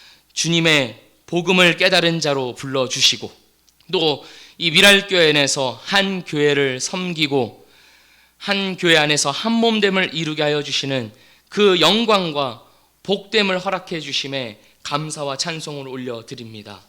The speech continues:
주님, 이 바울의 문안 인사에 기록된 이 이름들처럼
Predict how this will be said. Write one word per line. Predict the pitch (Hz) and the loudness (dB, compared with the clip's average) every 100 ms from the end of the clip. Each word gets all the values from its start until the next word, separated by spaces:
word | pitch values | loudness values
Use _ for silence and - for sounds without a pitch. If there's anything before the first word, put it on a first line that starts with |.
| _ - - - - | _ -20 -20 -20 -10
주님, | - 196 190 156 127 - _ | -2 2 2 0 -8 -20 _
이 | 160 | -12
바울의 | 156 165 175 175 165 143 - - _ _ | -4 0 0 2 2 0 -6 -20 _ _
문안 | 147 175 190 175 | -8 0 2 0
인사에 | 165 165 170 156 | -4 -6 -4 -6
기록된 | - 151 147 151 147 | -6 -8 -6 -8 -6
이 | |
이름들처럼 | 156 160 185 202 220 214 180 160 131 | -8 -6 -4 0 0 0 -2 -4 -6